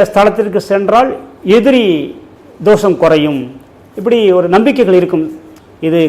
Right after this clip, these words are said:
காணொளி வீடியோ என்பதால் ஒரு குறிப்பிட்ட இடங்களைத்தான் நாம் சொல்ல முடிகிறது. இதையும் தாண்டி பல இடங்கள், இந்த கடன் சார்ந்த தொல்லை, எதிரி சார்ந்த தொல்லை, நோய் சார்ந்த பிரச்சனைகள் தீரக்கூடிய ஸ்தலங்கள் நிறைய இருக்கின்றன.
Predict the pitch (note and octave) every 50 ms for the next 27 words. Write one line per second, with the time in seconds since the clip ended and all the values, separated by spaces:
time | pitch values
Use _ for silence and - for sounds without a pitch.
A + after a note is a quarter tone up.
0 | - - E3+ F3+ G3+ G#3 G3+ F#3+ F3+ F3 F#3+ G#3 G#3+ G#3 F#3+ F3+ F3 F3 F3 F3
1 | G#3+ B3+ D4+ - - - - - - G3 D#3 D#3 - A3+ A#3+ G3 A3+ A#3 F3 G#3+
2 | G#3+ G3 F#3 F#3 G3 G3 F#3+ F#3+ F#3 A3 A3 G#3+ F#3+ F3 - F3 F3 F3 E3+ D#3
3 | D3+ D#3 D3+ C#3+ D3 D3 C#3 F3 A#3+ C#4+ - - - - - - - - - -
4 | C#3+ C#3+ D#3 F#3 A3+ A#3+ A#3 A#3 A3+ A3 A3+ A3+ A3+ C4+ D#4 D#4 - - F#3 F#3
5 | F#3+ F#3 F#3 F#3 G#3+ G#3+ G#3+ G3+ D3+ C#3 C#3+ - F#3+ F3 E3 E3 D#3 D#3+ - E3
6 | E3 F3 F3 E3+ - E3+ E3 E3 D#3+ E3 D#3+ - D#3+ D#3 D#3 D#3+ D#3+ D#3+ D#3+ D#3+
7 | E3 E3 D#3 E3 E3 E3 D#3+ D#3 B2+ - D#3+ D#3+ D#3 D#3 D#3 D#3+ E3 E3+ E3 E3+
8 | E3+ D#3+ D#3+ D#3+ D3+ E3 D#3+ D#3 D3+ C#3+ C#3 C3+ - - - - - - - -
9 | F#3+ F#3 G3 F#3+ F#3+ G3+ G#3 G3+ F#3 - F#3 F3+ F3+ F#3+ A3+ B3+ B3 A3 F#3 D#3+
10 | D3+ D3 - - F3 F3+ G3 G3+ G3 F#3+ E3 D3 B2+ - D#3 D#3 E3 E3+ G3 G3
11 | F#3+ E3 D3+ D#3 E3 D#3+ - F3+ D#3 D3 C#3+ C3+ B2+